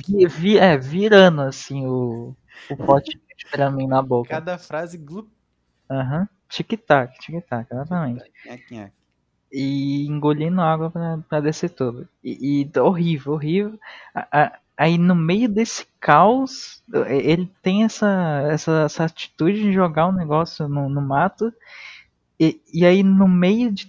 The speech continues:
Speaker 1: tudo isso, desse caos completo, o-, os dois têm esse, essa cooperação. Eu nem sei se chega a ser uma cooperação, não sei.
Speaker 2: É, é, é,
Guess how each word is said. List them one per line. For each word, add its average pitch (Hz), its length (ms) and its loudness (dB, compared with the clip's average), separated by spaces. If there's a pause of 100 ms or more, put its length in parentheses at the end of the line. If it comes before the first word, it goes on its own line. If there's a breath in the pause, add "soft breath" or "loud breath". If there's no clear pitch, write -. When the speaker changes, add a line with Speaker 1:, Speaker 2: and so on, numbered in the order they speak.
(100)
Speaker 1:
tudo 208 320 0
isso, 196 300 0
desse 175 300 -4
caos 185 320 -4
completo, 190 840 -2 (220)
o-, - 140 -14 (100)
os 156 240 -4
dois 175 420 4
têm 180 300 -2
esse, 170 260 -4
essa 156 380 -2 (600)
cooperação. 165 1000 0
Eu 151 60 2
nem 208 460 0
sei 240 240 -2
se 233 140 -4
chega 202 300 0
a 202 40 2
ser - 140 -4
uma 185 120 0
cooperação, 180 760 -2
não 202 80 -2
sei. 165 380 -4 (280 soft breath)
Speaker 2:
É, 156 60 -10
é, 208 320 -8
é, 269 60 -16